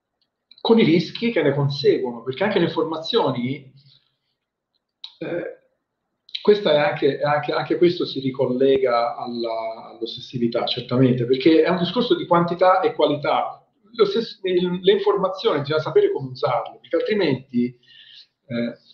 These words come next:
anche se tu hai tutte le informazioni di questo mondo, però non sai fra queste quali sono quelle veramente importanti e quelle invece da scartare, rischi di fare confusione. Questo, questa è una cosa, per esempio, che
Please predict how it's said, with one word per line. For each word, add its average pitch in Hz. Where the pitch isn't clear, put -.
anche 214
se 170
tu 202
hai 196
tutte 269
le 170
informazioni 151
di 147
questo 131
mondo, 117
però 196
non 131
sai -
fra 139
queste 160
quali 170
sono 170
quelle 147
veramente 135
importanti 143
e 123
quelle 127
invece 123
da 113
scartare, -
rischi 277
di 180
fare 165
confusione. -
Questo, 190
questa -
è -
una 151
cosa, 160
per 151
esempio, 156
che 139